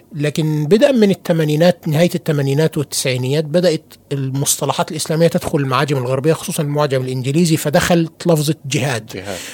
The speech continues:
Speaker 1: فهم بدأوا يدركوا إن في خصوصية، إن ال-، ال-، الهولي وور، آه، بتاعت الحروب الصليبية حاجة والجهاد حاجة.
Speaker 2: جميل.
Speaker 1: فهو بدأ يدرك الخصوصية دي،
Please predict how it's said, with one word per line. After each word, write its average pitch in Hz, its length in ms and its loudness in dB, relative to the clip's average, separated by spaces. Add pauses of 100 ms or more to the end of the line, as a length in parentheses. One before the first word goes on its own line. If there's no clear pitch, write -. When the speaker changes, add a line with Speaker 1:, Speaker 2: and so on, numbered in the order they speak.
Speaker 1:
فهم 208 360 6
بدأوا 220 300 8
يدركوا 214 500 6
إن 202 140 6
في 240 140 6
خصوصية، 175 800 2
إن 147 160 -4
ال-، 135 240 -4
ال-، 139 240 -4
الهولي 143 580 6
وور، 170 420 6 (380)
آه، 117 360 -6
بتاعت - 360 -4
الحروب 170 380 4
الصليبية 156 480 4
حاجة 185 400 0 (160)
والجهاد 139 500 0
حاجة. - 380 -12 (120)
Speaker 2:
جميل. 90 240 -14 (380)
Speaker 1:
فهو 135 720 2
بدأ 226 180 8
يدرك 202 440 6
الخصوصية 185 680 2
دي، 190 240 -2